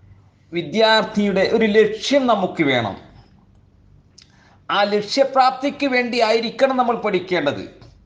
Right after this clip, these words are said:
അപ്പൊ ആ ലക്ഷ്യപ്രാപ്തി നേടാൻ വേ-, വേണ്ട വിഷയങ്ങളായിരിക്കണം തിരഞ്ഞെടുക്കേണ്ടതും. അതും വളരെ പ്രസക്തമായ ഒരു ക-,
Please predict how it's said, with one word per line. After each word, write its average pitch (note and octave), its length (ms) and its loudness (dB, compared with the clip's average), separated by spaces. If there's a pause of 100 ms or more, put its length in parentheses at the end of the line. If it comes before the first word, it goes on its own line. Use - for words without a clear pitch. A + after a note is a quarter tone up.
(440)
അപ്പൊ G3 200 -2 (220)
ആ - 80 4
ലക്ഷ്യപ്രാപ്തി B3+ 840 0
നേടാൻ G3 500 2
വേ-, G3 220 0 (140)
വേണ്ട E3 400 0 (1000)
വിഷയങ്ങളായിരിക്കണം F3+ 1700 0 (1400)
തിരഞ്ഞെടുക്കേണ്ടതും. C3 880 -4 (100)
അതും F3 240 0
വളരെ D3 360 2 (280)
പ്രസക്തമായ B2+ 1000 -2
ഒരു B2 180 -2
ക-, - 160 -10